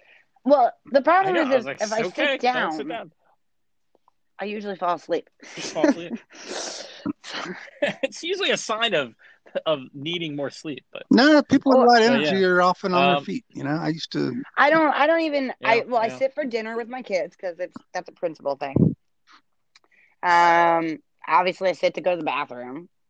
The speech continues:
Speaker 1: So that's always a nice five-minute break. <laughs> Uh,
Speaker 3: Okay,
Speaker 1: I
Speaker 3: here's a question.
Speaker 2: What is with
Speaker 3: Here's
Speaker 2: the,
Speaker 3: a
Speaker 2: why do we
Speaker 3: question I got
Speaker 2: keep
Speaker 3: for you
Speaker 2: going back
Speaker 3: guys.
Speaker 2: to the bathroom?
Speaker 3: Um,
Speaker 1: What is that?
Speaker 3: think
Speaker 2: Okay.
Speaker 3: back to your post-high school or post-college or twenties when you're a young adult.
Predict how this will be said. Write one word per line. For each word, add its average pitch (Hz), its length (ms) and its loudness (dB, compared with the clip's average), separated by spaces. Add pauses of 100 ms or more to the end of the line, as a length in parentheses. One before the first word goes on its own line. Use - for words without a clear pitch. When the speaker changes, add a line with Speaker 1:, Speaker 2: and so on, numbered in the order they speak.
(380)
Speaker 1:
So 170 120 0
that's 175 220 2
always 226 220 2
a 196 40 -2
nice 170 240 -2
five-minute 156 460 0
break. - 320 -12
<laughs> - 400 -8 (2000)
Uh, - 340 0
Speaker 3:
Okay, 196 160 6
Speaker 1:
I 151 80 10
Speaker 3:
here's 233 220 8
a 240 60 2
question. - 540 2
Speaker 2:
What 508 200 2
is 523 140 2
with 508 100 6
Speaker 3:
Here's - 140 4
Speaker 2:
the, - 60 2
Speaker 3:
a - 20 0
Speaker 2:
why - 80 6
do 175 40 8 (100)
we - 40 2
Speaker 3:
question 143 80 4
I 127 40 2
got - 140 4
Speaker 2:
keep - 80 -2
Speaker 3:
for - 80 -2
you - 40 6
Speaker 2:
going - 120 4
back - 120 2
Speaker 3:
guys. 80 120 0
Speaker 2:
to 415 60 -2
the 381 80 -8
bathroom? 302 380 0
Speaker 3:
Um, 101 280 6
Speaker 1:
What 95 100 2
is - 60 2
that? - 180 8 (880)
Speaker 3:
think 247 220 2
Speaker 2:
Okay. - 100 -6
Speaker 3:
back 160 380 4
to 131 560 4
your 98 960 2 (180)
post-high 143 880 0
school 156 340 -2
or 127 60 2
post-college 143 840 0
or 101 100 -2
twenties 143 580 0
when 117 180 0
you're 107 160 0
a 101 40 -4
young 117 220 0
adult. 120 400 4